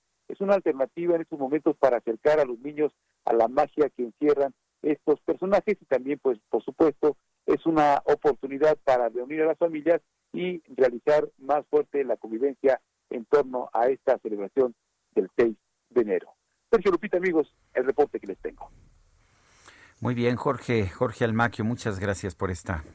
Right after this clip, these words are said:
Speaker 2: por esta información.
Speaker 1: Buen día, hasta luego.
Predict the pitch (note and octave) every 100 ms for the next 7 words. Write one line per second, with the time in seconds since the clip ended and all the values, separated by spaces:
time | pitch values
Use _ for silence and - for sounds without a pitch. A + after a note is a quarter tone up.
0 | - F2 E2 F2+ D#2 E2 D2+ D2+ D#2+ C2
1 | D2 _ _ _ _ _ _ _ _ _
2 | D#3 F3+ D#3+ B2+ F#2 F#2+ -